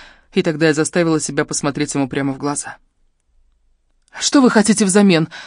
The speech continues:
опять спросила я. «Вы соглашаетесь на то, что источник принадлежит военным,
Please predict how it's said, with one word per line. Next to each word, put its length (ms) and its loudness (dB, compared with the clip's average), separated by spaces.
опять 280 0
спросила 380 0
я. 280 0
«Вы 420 -6
соглашаетесь 720 -2
на 100 2
то, 160 -2
что 240 2
источник 600 2
принадлежит 580 2
военным, 720 0